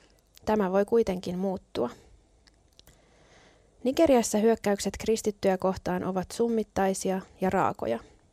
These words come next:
Viime vuonna yli neljätuhatta viisisataa kristittyä tapettiin,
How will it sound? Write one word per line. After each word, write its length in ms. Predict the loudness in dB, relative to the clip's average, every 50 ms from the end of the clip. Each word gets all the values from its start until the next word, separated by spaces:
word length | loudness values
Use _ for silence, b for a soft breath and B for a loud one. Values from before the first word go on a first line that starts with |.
| _ -20 -20 -20 -20 -14 _ -4 0
Viime 320 | 0 2 2 2 0 0
vuonna 360 | 0 0 0 0 0 0 -2 -4 -6 -6 -2
yli 180 | -2 0 0 0
neljätuhatta 640 | 0 2 2 2 0 0 0 -2 -2 -2 -2 -2 0
viisisataa 580 | 0 0 -2 -2 -4 -4 -6 -6 -4 -4 -6
kristittyä 640 | -4 -4 -6 -6 -4 -4 -6 -8 -6 -6 -4 -4 -2
tapettiin, 840 | -2 -2 -2 0 0 -2 -2 _ _ -2 0 0 0 0 -2 -6